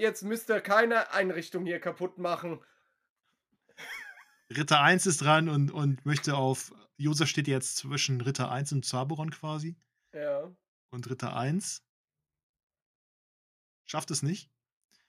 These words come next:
Speaker 1: Ja.
Speaker 2: Er will ausholen, sieht Josef da stehen und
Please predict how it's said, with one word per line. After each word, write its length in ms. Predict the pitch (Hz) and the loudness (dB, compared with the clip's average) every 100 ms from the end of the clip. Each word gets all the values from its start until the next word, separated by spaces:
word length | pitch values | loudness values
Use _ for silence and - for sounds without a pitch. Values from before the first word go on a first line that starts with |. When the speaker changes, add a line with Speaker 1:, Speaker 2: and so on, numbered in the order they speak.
| _ | _
Speaker 1:
Ja. 120 | 113 110 | -18 -10
Speaker 2:
Er 340 | 135 135 131 - - | 0 2 2 0 -6
will 300 | 135 139 202 | -2 2 4
ausholen, 760 | 156 175 - - 180 185 185 165 | 4 4 4 4 4 4 2 0
sieht 260 | - 147 | -2 -6
Josef 340 | - 131 147 147 | -4 -2 -2 -4
da 100 | 139 | -2
stehen 500 | - 143 147 165 165 | -2 0 0 0 -2
und 320 | 131 123 - | -4 -6 -10